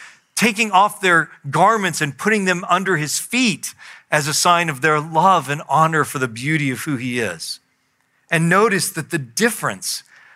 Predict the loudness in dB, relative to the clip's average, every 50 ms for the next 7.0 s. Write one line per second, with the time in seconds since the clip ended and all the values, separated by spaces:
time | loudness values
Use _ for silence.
0 | _ _ -4 -2 -2 0 2 2 2 2 2 2 2 0 0 -2 -2 -2 -2 -2
1 | -2 0 0 2 2 2 2 -2 -4 -6 -6 -6 -4 0 2 2 2 2 0 -2
2 | -4 -2 0 0 0 2 0 0 0 0 0 0 0 -2 -2 -6 -8 -4 0 2
3 | 2 4 4 2 0 -2 -2 -4 -8 -12 -16 -20 -10 _ 0 0 0 0 0 0
4 | 0 0 2 0 0 -2 -2 2 4 4 4 2 2 0 0 0 0 -2 -2 0
5 | 2 4 4 4 2 0 -2 -2 0 2 2 2 2 2 -2 -4 -4 -6 -2 0
6 | 2 2 2 0 -2 -6 -6 -6 -6 -6 -4 0 2 2 2 2 0 -2 -6